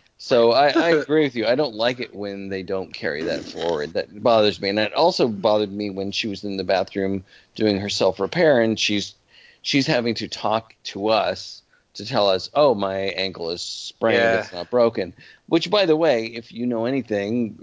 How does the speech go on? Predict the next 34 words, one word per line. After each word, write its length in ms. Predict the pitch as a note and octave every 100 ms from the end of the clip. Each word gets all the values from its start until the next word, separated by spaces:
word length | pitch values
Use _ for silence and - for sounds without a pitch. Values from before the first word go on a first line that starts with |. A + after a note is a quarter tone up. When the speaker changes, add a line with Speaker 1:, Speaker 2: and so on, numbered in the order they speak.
| -
Speaker 1:
uh, 320 | G#2+ G#2+ G#2+ - - _ _ -
I 240 | C#2 G#2+ D#2+ - -
happen 420 | A2 A#2 B2+ G2 F2
to, 140 | G2
because 300 | A2 F#2+ F#2
my 160 | E2 E2+
kid 280 | - G#2+ F#2+
got 160 | G2+
his 120 | E2+ G#2+
ankle 240 | B2+ F2
sprained. 440 | - - F2+ G#2 - - - _
That's 160 | - A#2
why 160 | A#2+ G#2
he 40 |
had 140 | G2
to, 60 | F#2 F#2 _ -
had 140 | A2
to 20 | E2+
have 80 | F2+
a 40 |
cast 460 | - A#2 B2 C#3 G#2
up 120 | D#2+
to 80 | F#2+
his 180 | F2 F2+
knee 180 | E2+
for 140 | E2 G2
three 240 | - F#2+
months. 400 | E2 E2+ G2+ - - - _
An 80 | -
ankle 220 | G3+ G3+
sprain 360 | - - A2+ A2+
is 140 | G2+
just, 200 | B2 C3 - -
is 220 | A2+